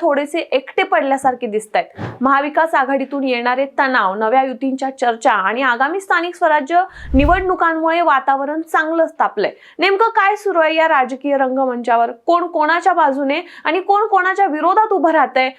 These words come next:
हे सगळं समजून घेऊयात या व्हिडिओच्या माध्यमातून. नमस्कार, मी प्रगती देसाई आणि तुम्ही पाहताय टीओडी मराठी. राज्यात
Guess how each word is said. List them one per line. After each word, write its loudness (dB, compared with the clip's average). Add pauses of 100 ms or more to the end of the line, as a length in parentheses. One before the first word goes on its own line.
(140)
हे 4
सगळं 2
समजून 0
घेऊयात 0
या -4
व्हिडिओच्या 0
माध्यमातून. -2 (140)
नमस्कार, 0
मी -2
प्रगती 0
देसाई 0 (260)
आणि 0
तुम्ही 4
पाहताय 2 (140)
टीओडी 0
मराठी. -2
राज्यात 2